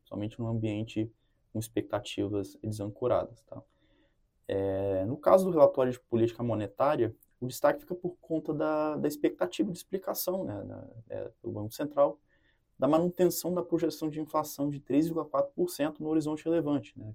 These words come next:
que foi mostrado aí na última ata do Copom. É, havia uma expectativa do mercado de que, que o Banco Central ia começar a reduzir essa projeção, né, na direção, é, de três por cento, que é a meta, né,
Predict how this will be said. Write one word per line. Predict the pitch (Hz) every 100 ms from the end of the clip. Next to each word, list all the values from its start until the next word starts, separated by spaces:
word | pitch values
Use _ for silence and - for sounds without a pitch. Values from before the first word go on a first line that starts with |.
| -
que | 110 104
foi | -
mostrado | 120 117 - 113 117
aí | 107
na | 113
última | 110 113 - 110
ata | 110
do | 113
Copom. | - 120 - 95 - _ _ _ _ _
É, | 95
havia | 95 110
uma | 135
expectativa | 135 135 - 110 - 120
do | 127
mercado | 120 113 - 113 113
de | 113
que, | - 113 107 104 _ _ _ _ _
que | 120
o |
Banco | 120 127
Central | 127 117 113 117
ia | - -
começar | 143 147 123 - 131 143 147
a | - 107
reduzir | 110 139 139 110 156
essa | 208 123
projeção, | - 113 98 - 143
né, | 165 131
na | 104
direção, | 104 110 107 - 104 101 - _ _ _ _ _ _
é, | 101
de | 104 101
três | 101 98
por | -
cento, | - 123 175
que | - -
é |
a |
meta, | - 95 - -
né, | 107 110